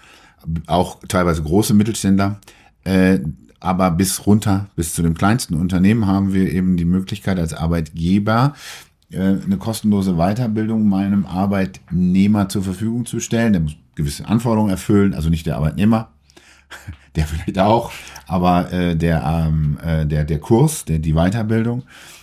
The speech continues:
also eine bestimmte Stundenanzahl und das und jenes. Und dann wird das bezahlt und es wird zusätzlich sogar noch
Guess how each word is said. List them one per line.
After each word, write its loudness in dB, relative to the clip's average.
also 0
eine 2
bestimmte -4
Stundenanzahl 2
und -4
das -2
und -6
jenes. 0
Und -2
dann 2
wird 0
das -4
bezahlt -2
und 4
es -4
wird 2
zusätzlich 0
sogar 0
noch 2